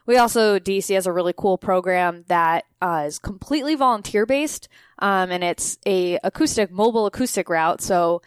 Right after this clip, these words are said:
um, our bat folks actually send out bat detectors that you can put on your car, and you drive, like, an eighteen to twenty mile route or so at night,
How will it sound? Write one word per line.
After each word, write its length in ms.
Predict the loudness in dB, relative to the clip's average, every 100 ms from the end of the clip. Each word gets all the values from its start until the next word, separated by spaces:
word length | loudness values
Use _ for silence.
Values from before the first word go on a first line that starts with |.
| -20 _
um, 400 | -2 0 -2 -4
our 380 | -2 2 2 2
bat 320 | -2 -2 -2 0
folks 300 | -2 0 -2
actually 320 | -2 -2 -2
send 340 | 0 -2 -2
out 260 | 0 0 0
bat 200 | -2 -4
detectors 520 | -8 -10 -6 -4 -2
that 80 | -4
you 60 | -6
can 140 | -8
put 160 | -2 -4
on 100 | -2
your 100 | -8
car, 440 | -4 -4 -2 -6 -10 -20 -20 -6
and 400 | -2 -2 -4 -8
you 80 | -6
drive, 420 | 2 4 4 2
like, 200 | 0 0
an 180 | -4 -6 -8
eighteen 500 | -10 -6 -6 -6 -6
to 280 | 0 2 0
twenty 280 | -2 -2 -2
mile 320 | 0 2 2
route 280 | 2 2 0 -2
or 120 | -4
so 500 | 0 4 4 2 -2 -2
at 160 | -2
night, 440 | -2 -4 -4 -8